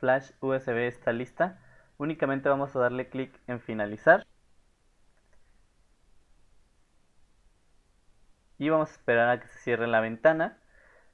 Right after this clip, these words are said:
Bueno, vamos a proceder a ir al explorador de archivos y verificar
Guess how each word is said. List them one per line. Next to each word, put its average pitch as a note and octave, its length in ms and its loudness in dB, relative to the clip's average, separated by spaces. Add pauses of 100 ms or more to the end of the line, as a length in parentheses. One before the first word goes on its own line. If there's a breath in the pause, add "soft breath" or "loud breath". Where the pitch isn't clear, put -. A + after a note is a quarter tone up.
(140)
Bueno, D#3+ 240 2
vamos F3+ 220 2
a D#3+ 80 -2
proceder C3 420 2
a C#3+ 80 6
ir C#3 220 -4
al B2+ 160 4
explorador A#2 580 2
de C#3+ 80 -2
archivos D3+ 680 -8 (680)
y D3+ 80 -4
verificar C#3+ 720 0